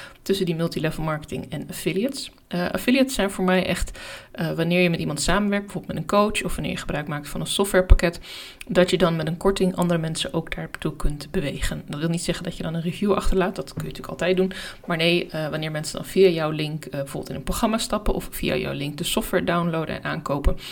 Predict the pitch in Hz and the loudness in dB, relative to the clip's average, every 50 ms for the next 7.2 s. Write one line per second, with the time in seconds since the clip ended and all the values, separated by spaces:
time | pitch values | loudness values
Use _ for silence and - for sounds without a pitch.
0 | - - - - - - 139 139 139 143 - - 143 - - - - 156 156 147 | -16 -10 -8 -6 -4 -2 -2 -2 -2 -4 -6 -8 -8 -8 -8 -8 -6 -6 -6 -6
1 | - 143 - - - 156 165 - - 160 - - 156 156 151 - - - - 143 | -8 -10 -10 -8 -8 -8 -6 -8 -6 -4 -4 -4 -4 -6 -6 -8 -8 -8 -8 -8
2 | - - 180 165 - - - - - 147 143 139 - - - - 165 - - - | -4 -2 -2 0 0 0 2 4 4 4 2 0 -4 -4 -4 -4 -4 -4 -2 -2
3 | 160 180 180 - - - - - - - - - 165 160 - - 175 - - - | -2 -2 -2 -4 -10 -14 -14 -16 -16 -18 -6 -4 -2 -2 -2 -2 -4 -6 -6 -6
4 | - - - - - - - - - - - - - - - - - - - 190 | -4 -2 -2 -2 -4 -8 -12 -14 -18 -20 -20 -20 -20 -20 -20 -20 -8 -2 0 0
5 | 196 190 190 - - - - - - - 196 - 175 - 214 202 185 - 165 165 | 0 0 -2 -2 0 0 0 2 0 0 0 -2 -2 0 0 0 0 0 -2 0
6 | 170 190 202 - 196 202 190 185 - 214 190 185 - 202 175 160 - - 170 - | 0 0 2 2 2 2 2 2 0 -4 -4 -4 0 0 0 2 4 4 4 6
7 | 185 180 165 160 | 4 2 2 0